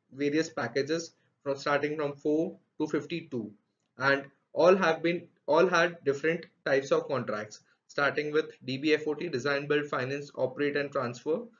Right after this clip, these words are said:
and engineering, procurement and, uh,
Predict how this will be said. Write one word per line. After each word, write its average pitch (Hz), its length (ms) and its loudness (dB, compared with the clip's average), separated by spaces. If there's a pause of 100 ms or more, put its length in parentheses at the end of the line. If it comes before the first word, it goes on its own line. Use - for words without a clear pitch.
(300)
and 185 340 4 (360)
engineering, 170 440 0
procurement 147 500 0
and, 143 220 -4 (380)
uh, 131 280 2